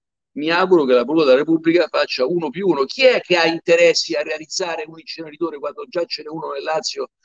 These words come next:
che con la realizzazione della quarta linea sarebbe più che sufficiente per, eh, stoccare e, e, e chiudere il ciclo dei rifiuti, fermo restando che occorre,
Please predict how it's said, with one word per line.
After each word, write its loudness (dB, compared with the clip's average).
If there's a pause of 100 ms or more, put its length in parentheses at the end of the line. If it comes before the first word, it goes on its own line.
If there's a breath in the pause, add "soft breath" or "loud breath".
(140)
che 0
con 6
la 2
realizzazione 4
della 0
quarta 0
linea 0 (220)
sarebbe 6
più -2
che 6
sufficiente 0
per, 4 (500)
eh, 0
stoccare 2 (200)
e, 4
e, -6
e 6
chiudere 4
il -2
ciclo 0
dei -2
rifiuti, -4 (160)
fermo -6
restando 0
che 2
occorre, 4